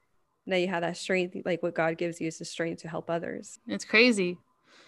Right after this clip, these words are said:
Speaker 1: Yeah, and you look back, and it's just like, okay, well, he ha-, he had it planned out for a reason.
Speaker 2: Yeah.
Speaker 1: You know, every, everything that happens in your life, it's planned out, and you're just like, at that moment, you're like, "Uh, why isn't this happening sooner? Why isn't this happening now?" But then you're like, "Damn,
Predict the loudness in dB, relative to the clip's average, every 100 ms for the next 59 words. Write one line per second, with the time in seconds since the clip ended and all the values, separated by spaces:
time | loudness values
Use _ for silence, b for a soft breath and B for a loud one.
0 | b 4 6 6 4 4 4 8 10 10
1 | 10 10 10 8 6 4 2 6 6 6
2 | 4 4 4 4 6 6 6 4 4 8
3 | 10 12 10 8 8 8 8 6 4 6
4 | 4 4 0 -2 -4 b b b b 0
5 | 4 6 8 8 8 8 10 8 4 -2
6 | 8 10 12 10 8 8 6 4 4 6
7 | 4 2 -4 -2 2 4 4 2 2 2
8 | 0 -2 -2 2 2 4 2 2 2 2
9 | 0 2 6 8 8 4 b b 2 8
10 | 8 6 4 4 4 4 4 4 6 4
11 | 6 4 4 4 4 4 4 4 4 4
12 | 4 4 4 4 4 2 -2 _ _ _
13 | _ 2 6 8 8 6